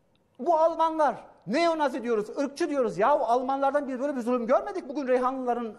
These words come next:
Suriyelilere yaptığı zulüm gibi bir zulüm. Üç milyon Müslüman Türk Almanya'da. Müslüman Türk, tarihi arka planı farklı, dini farklı, mantalitesi farklı, giyim tarzı farklı, tipi farklı.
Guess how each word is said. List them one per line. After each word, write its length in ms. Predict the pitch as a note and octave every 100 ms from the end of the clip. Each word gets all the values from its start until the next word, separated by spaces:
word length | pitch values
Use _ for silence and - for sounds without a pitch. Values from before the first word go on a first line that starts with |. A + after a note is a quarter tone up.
| G3+
Suriyelilere 340 | A3+ A3 G#3 G#3
yaptığı 260 | G3 G3+
zulüm 260 | F3+ F#3+ F#3
gibi 200 | F3 E3
bir 40 |
zulüm. 320 | D3+ D#3 B2+ - _ _ _ _ _ _ -
Üç 300 | F#4+ G4+ -
milyon 560 | D4+ E4 C#4+ C#4+ E4+
Müslüman 460 | D4 B3+ C4+ D4+ D#4
Türk 200 | D4+ D4+
Almanya'da. 540 | A#3+ C4 C#4+ C#4 G3
Müslüman 540 | E3 A#3 - B3+ D#4 D#4+
Türk, 260 | D4 G3
tarihi 360 | - B3 C#4+ D#4
arka 260 | C#4 B3+ B3
planı 260 | A3 B3+
farklı, 500 | B3+ G#3+ A3 A#3+ G#3+ - - D3
dini 360 | C4 B3+ A#3 D4+
farklı, 440 | G#3+ A3+ A#3 A#3
mantalitesi 640 | C#3 A#3+ C4+ A#3 A3+ A3+ B3+
farklı, 340 | G3+ G#3+ B3
giyim 320 | D#3+ G#3+ D4
tarzı 280 | A#3 G3+ A3
farklı, 360 | A#3+ A3+ A3+ D#3+
tipi 360 | - E4+ C#4+
farklı. 580 | - A#3 C4+ C4+ A3+ E4